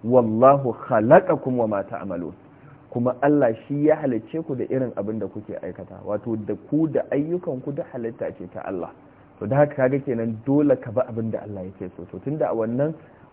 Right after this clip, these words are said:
muƙami ne na a ja hankalinka ka yi abin da Allah yake so, to sai ya sarraha ismul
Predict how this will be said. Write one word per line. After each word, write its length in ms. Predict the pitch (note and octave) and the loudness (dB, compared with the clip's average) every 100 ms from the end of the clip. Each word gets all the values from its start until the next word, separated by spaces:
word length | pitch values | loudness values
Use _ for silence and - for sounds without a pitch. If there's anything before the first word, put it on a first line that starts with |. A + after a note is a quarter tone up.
| - | -4
muƙami 720 | B2+ B2 - F3 G3 F#3 C#3 | -2 -2 -2 4 6 6 2
ne 140 | C3+ | 2
na 120 | D3 D#3+ | 0 2
a 100 | B2 | 2
ja 220 | B2 C3 | 2 0
hankalinka 680 | D3 D3+ D3+ B2 B2 C3 B2 | -2 -6 -4 -2 -2 -4 -8
ka 120 | - | -4
yi 140 | B2+ D#3 | 2 4
abin 360 | C#3+ C3+ E3 | 4 2 0
da 80 | D3+ - | -2 -2
Allah 260 | D#3+ D3+ | 0 0
yake 220 | E3 C#3+ D3 | 0 -4 -6
so, 100 | D3 | -6
to 160 | A#2+ A2+ | -6 -4
sai 80 | C3 | -4
ya 40 | C3 C#3+ | -4 -4
sarraha 340 | C#3 B2 A#2 A#2+ | -4 -4 -4 -8
ismul 340 | - B2 | -8 -6